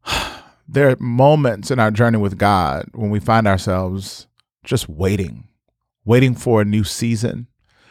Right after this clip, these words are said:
waiting for a storm to end, uh, waiting to get better because this season has been so discouraging, um, waiting to grow in a marriage and for a breakthrough in a marriage.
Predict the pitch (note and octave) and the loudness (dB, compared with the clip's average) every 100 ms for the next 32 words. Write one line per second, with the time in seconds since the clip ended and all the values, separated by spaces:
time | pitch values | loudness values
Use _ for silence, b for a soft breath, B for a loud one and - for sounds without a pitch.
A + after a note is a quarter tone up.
0 | b b _ F#2+ A#2 A#2+ A#2+ - G#2+ F#2+ | b b _ 2 4 4 0 -2 -2 -2
1 | - - G#2+ A2 G#2+ - G2 G2+ A#2+ C3 | -2 0 2 0 -2 -6 -4 -2 -4 -6
2 | C3+ - _ b b b b b b _ | -10 -14 _ b b b b b b _
3 | G#2 G2+ F#2+ E2+ G#2+ A#2+ B2+ B2 A2 G2 | 0 0 0 -4 2 4 6 4 0 -2
4 | G#2+ - - G#2+ A#2+ C3+ G#2+ F#2 A2+ G2+ | -4 -4 -2 2 4 4 0 0 0 -2
5 | G2+ - - A2+ A2+ G2+ F#2 G#2+ - A2 | -4 -4 0 2 2 0 0 -2 2 0
6 | G2+ - - G#2 A#2 A#2 A#2 C3 - _ | 0 -4 -2 -2 -2 -4 -6 -10 -16 _
7 | b b b b _ A2 G#2+ G2 F#2+ - | b b b b _ 0 2 0 -6 -14
8 | A#2+ _ _ _ _ - - A2+ C#3 C#3 | -20 _ _ _ _ -20 0 2 4 2
9 | C3 - - - - _ _ _ _ _ | 0 -4 -6 -10 -20 _ _ _ _ _
10 | _ - A#2+ A#2 B2 B2+ A#2+ G#2+ A2 A2+ | _ -10 0 4 6 6 4 4 4 4
11 | A#2 A2+ A2 G2 A#2 E2+ G#2+ A#2 - B2 | 2 0 -4 -2 -4 -2 0 0 0 0
12 | A2+ F#2+ G2+ A2 A#2 B1+ - - | 0 0 -2 -2 -6 -10 -18 -20